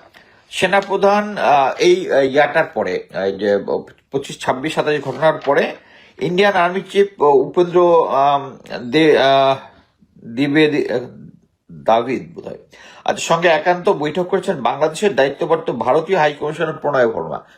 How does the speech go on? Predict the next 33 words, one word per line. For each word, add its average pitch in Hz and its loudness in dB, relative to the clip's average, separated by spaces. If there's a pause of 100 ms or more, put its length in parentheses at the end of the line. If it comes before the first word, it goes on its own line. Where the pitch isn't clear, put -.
(140)
যিনি 127 -2
বাংলাদেশের 120 0
এখন 110 0
হাই 101 -4
কমিশনার। - -12 (880)
এবং, 196 2
আহ, 151 4 (560)
তিনি 175 0
ঢাকা 156 0
থেকে 180 0
দিল্লি 160 2
গেলেন 175 2
এবং 151 0
উড়ে 156 0
গিয়ে 175 2
তিনি 165 -4
সেনাপ্রধানের 160 0
সাথে 170 -2
কথা 156 0
বললেন। 180 4
এবং 160 2
এই 226 2
নিয়ে 196 0 (720)
ভারতীয় 214 2
মিডিয়া 220 2
বলতেছে 185 2
যে 135 2 (200)
এটা 151 -6
নাকি 175 -8
একটা 160 -2
দ্বিপাক্ষিক, - -10 (460)
হ্যাঁ, 123 0 (260)
মানে 120 2